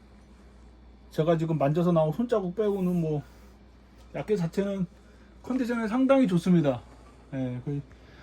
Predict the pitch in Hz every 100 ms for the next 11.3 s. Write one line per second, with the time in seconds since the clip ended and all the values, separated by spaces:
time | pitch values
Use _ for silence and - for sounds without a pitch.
0 | - 147 139 220 269 247 269 262 254 220
1 | 208 214 220 220 214 175 160 175 175 -
2 | 156 151 147 - 156 175 170 160 156 165
3 | 180 202 - - - - - 269 240 214
4 | 208 170 160 - 156 175 175 170 151 120
5 | 110 - - - - 135 131 151 151 208
6 | 147 98 - - - - - - - -
7 | - - 127 139 156 151 135 - 151 185
8 | 175 - 214 214 208 202 170 170 135 -
9 | 156 127 143 139 160 160 160 151 - -
10 | - - - - - - - - - -
11 | - 139